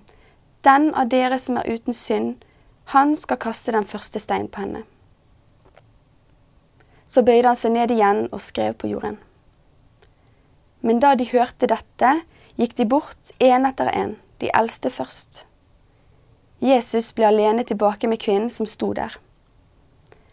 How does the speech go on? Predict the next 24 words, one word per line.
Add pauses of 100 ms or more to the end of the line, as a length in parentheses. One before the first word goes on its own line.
(120)
Da
rettet
Jesus
seg
opp
og
sa
til
henne, (640)
«Kvinne, (180)
hvor
er
de? (1040)
Har
ingen
fordømt
deg?» (1400)
Hun
sa, (420)
«Ingen,
Herre.» (960)
Og
Jesus
sa,